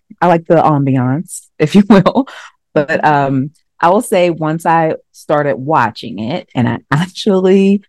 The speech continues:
was sitting and trying to really focus on it,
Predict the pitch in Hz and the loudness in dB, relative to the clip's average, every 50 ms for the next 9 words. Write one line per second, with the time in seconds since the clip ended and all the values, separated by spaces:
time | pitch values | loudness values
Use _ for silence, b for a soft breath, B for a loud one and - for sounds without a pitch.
0 | _ _ _ _ _ - - 165 165 - - - - - - - - 185 175 170 | _ _ _ _ _ 0 2 2 2 2 0 -8 -12 -16 -12 -4 2 4 4 4
1 | 175 170 170 165 135 131 139 135 127 - 160 147 151 147 156 165 - 147 131 131 | 4 4 2 2 2 2 2 2 0 2 2 2 2 2 0 0 -2 -2 -2 0
2 | 143 147 160 196 - - 196 180 165 170 143 135 - - 113 117 117 123 135 151 | 0 0 -2 -2 -2 0 0 0 0 0 -4 -6 -6 -6 -6 -4 -4 -4 -4 -2
3 | 208 220 - | -4 -4 -6